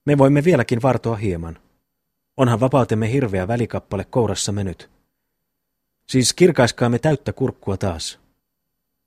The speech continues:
Minä rukoilen, tehkäät niin, sillä se on minun käskyni.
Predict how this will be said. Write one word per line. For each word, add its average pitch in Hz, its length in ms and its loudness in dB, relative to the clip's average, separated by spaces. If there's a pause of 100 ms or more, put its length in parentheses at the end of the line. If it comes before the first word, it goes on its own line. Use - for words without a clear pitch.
Minä 123 180 2
rukoilen, 95 520 -6 (260)
tehkäät 117 420 0
niin, 104 300 -4 (600)
sillä 117 180 2
se 135 100 2
on 120 80 2
minun 117 200 0
käskyni. 87 540 -4